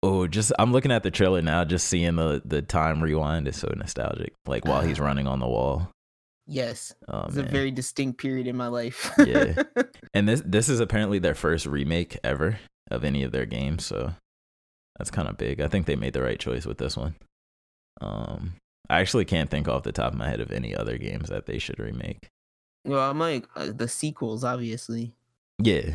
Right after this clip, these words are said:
Speaker 1: yeah, the sequels too. That would be cool. Was there a third one? Or was
Speaker 2: 'Cause I
Speaker 1: that
Speaker 2: wanna
Speaker 1: the
Speaker 2: say there
Speaker 1: reboot?
Speaker 2: was one,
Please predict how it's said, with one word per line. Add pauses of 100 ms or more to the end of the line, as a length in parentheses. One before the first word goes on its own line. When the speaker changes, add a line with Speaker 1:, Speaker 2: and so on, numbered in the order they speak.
Speaker 1:
yeah,
the
sequels
too. (800)
That
would
be (100)
cool.
Was
there
a
third
one? (1300)
Or
was
Speaker 2:
'Cause
I
Speaker 1:
that
Speaker 2:
wanna
Speaker 1:
the
Speaker 2:
say
there
Speaker 1:
reboot?
Speaker 2:
was
one,